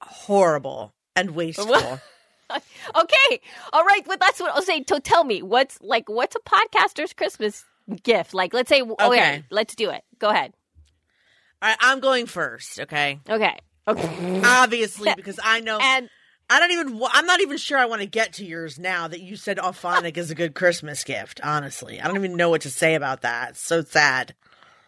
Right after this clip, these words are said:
Speaker 1: <sighs> Honestly.
Speaker 2: I,
Speaker 1: Who
Speaker 2: I
Speaker 1: hurt
Speaker 2: stand
Speaker 1: you?
Speaker 2: by it.
Speaker 1: I, once
Speaker 2: I
Speaker 1: again,
Speaker 2: stand
Speaker 1: I have
Speaker 2: by it.
Speaker 1: to, every Christmas I ask the question, Elsie, "Who hurt you?"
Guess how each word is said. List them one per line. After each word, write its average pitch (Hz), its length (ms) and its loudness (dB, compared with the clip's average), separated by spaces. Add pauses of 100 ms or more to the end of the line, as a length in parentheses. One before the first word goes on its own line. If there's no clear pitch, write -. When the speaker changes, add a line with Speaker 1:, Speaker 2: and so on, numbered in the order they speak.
(520)
Speaker 1:
<sighs> - 840 -12 (760)
Honestly. 220 560 4
Speaker 2:
I, 240 220 0 (240)
Speaker 1:
Who 311 240 0
Speaker 2:
I - 80 2
Speaker 1:
hurt 302 140 6
Speaker 2:
stand 214 160 -2
Speaker 1:
you? 202 60 -6
Speaker 2:
by 160 140 -2
it. 143 180 -10 (320)
Speaker 1:
I, 254 140 2 (100)
once 330 340 0
Speaker 2:
I 226 40 -2
Speaker 1:
again, 339 220 2
Speaker 2:
stand 269 40 2
Speaker 1:
I 262 100 6
have 269 120 2
Speaker 2:
by 277 100 0
it. 233 60 -4
Speaker 1:
to, - 320 -10
every 508 320 4
Christmas 339 520 -2
I 302 120 4
ask 311 300 2
the 330 80 -16
question, 302 460 -4
Elsie, 277 440 -6 (320)
"Who 403 560 0
hurt 330 420 2
you?" 226 540 -2